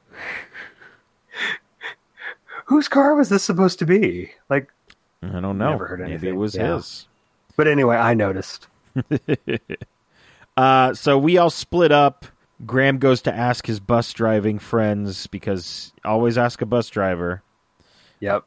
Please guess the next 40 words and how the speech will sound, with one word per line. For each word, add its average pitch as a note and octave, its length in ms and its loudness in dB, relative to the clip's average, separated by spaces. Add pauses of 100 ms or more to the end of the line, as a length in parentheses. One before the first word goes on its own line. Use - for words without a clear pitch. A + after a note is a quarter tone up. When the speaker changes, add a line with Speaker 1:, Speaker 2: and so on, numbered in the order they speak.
Speaker 2:
Uh, G2+ 260 0
some B2 240 -2
of A#2+ 80 2
Speaker 1:
You D3+ 100 4
Speaker 2:
us D3+ 100 4
Speaker 1:
have A#2+ 80 -2
so G#2 280 -2
many G#2+ 180 -2
galley F2+ 280 -6
ribbons F2 360 -12
to - 100 -18
make E2+ 200 -16
now. D#2+ 160 -14
What E2+ 140 -14
can F#2+ 140 -12
I - 20 -14
say? - 160 -8
Speaker 2:
I G2+ 80 -2
do. F#2+ 220 0
There F#2 240 -2
are F#2 40 -2
a F2 60 -4
bunch F2 320 -6
in F2+ 80 -8
here. E2+ 260 -8 (320)
Uh, A2+ 300 0
I F3 120 4
loved D3 280 2
the A2+ 80 -6
passing G#2 460 -2
out F#2 180 -4
scene. F2 460 -8
I G#2 60 -4
thought A2 180 -4
that G#2 100 0
was C3 100 4
very C#3 300 4
Speaker 1:
Oh, C3 140 2
Speaker 2:
funny. F2 280 -4 (160)
Speaker 1:
this - 460 -2